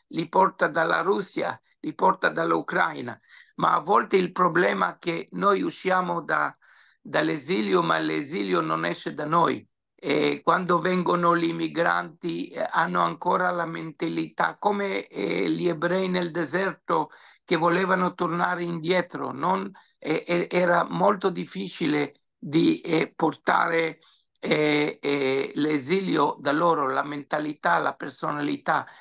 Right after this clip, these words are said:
E questo vediamo dopo quello che Dio dice. Ma comunque l'importante è che lui dice: "Costruisce Gerusalemme".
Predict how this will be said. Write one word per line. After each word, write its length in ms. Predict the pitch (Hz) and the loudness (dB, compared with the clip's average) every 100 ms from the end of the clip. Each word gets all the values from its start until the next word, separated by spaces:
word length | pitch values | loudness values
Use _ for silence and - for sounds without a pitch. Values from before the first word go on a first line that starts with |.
| - | -16
E 140 | - 135 | -8 -2
questo 380 | 202 190 - 165 | 0 2 0 -2
vediamo 480 | 165 170 170 160 | -2 2 2 0
dopo 380 | 147 175 175 165 | 2 2 2 -2
quello 300 | - 156 147 | 0 0 0
che 160 | 127 143 | -2 -4
Dio 240 | 143 147 | 0 -2
dice. 380 | 131 156 - - | 0 -4 -4 -6
Ma 180 | - 135 | -4 -4
comunque 640 | 175 190 233 214 185 160 - - _ _ - | -2 0 0 0 0 0 -6 -20 _ _ -4
l'importante 1000 | - 180 180 180 - 208 220 185 190 | 0 0 0 -4 0 0 0 -2 -2
è 260 | - 165 - _ | 0 -4 -4 _
che 240 | 175 185 | 0 2
lui 240 | - 190 185 | 0 0 0
dice: 340 | 190 185 196 | -2 -2 -6
"Costruisce 1120 | - 202 196 - - 175 185 208 202 - 196 170 | -2 0 0 -2 -2 2 4 2 0 0 0 0
Gerusalemme". 960 | 147 165 160 139 160 147 123 113 110 | 0 0 0 0 0 -2 -4 -8 -12